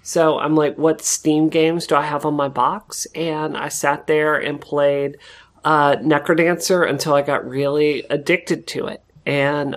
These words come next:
I played a ton of that on the flight out there and in the hotel when I got home at night and on the way home. In fact, I didn't play Pokemon at all and work on beating that.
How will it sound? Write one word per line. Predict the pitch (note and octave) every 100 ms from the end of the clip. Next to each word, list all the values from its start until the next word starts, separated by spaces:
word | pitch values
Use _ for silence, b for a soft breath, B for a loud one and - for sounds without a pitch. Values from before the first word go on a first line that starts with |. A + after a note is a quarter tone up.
| -
I | C#3+
played | - D#3 D3 D3 C#3+ C#3+ -
a | C3+ C3+ C#3
ton | - - C#3+ D#3+
of | E3+
that | F#3 F#3+ F#3+ - -
on | D#3 C#3+ C#3+ C#3
the |
flight | C#3 C#3 C3+ -
out | C3+ E3 -
there | A3+ A3 G#3+ - D3
and | C#3+
in | C#3
the | C#3
hotel | C#3 C3 - C3+ E3
when | D#3+
I |
got | C#3+ C3+ C3+
home | C#3 E3
at | G#3
night | G#3+ A#3+ A#3 A3+ B B B -
and | D#3+ D#3 D3+
on | - D3 D#3+
the |
way | C#3+ D3
home. | D3+ G#3 F#3 C3 D#3
In | D#3
fact, | - D#3 -
I | D3+
didn't | D3+ D#3 D3+
play | D#3+
Pokemon | D#3 E3 D3+ E3 D#3 D#3 -
at | D#3+
all | D#3 F#3 - -
and | D3+ C#3+
work | C#3+ -
on | D3
beating | C#3 E3+ D#3+ -
that. | C3+ A3+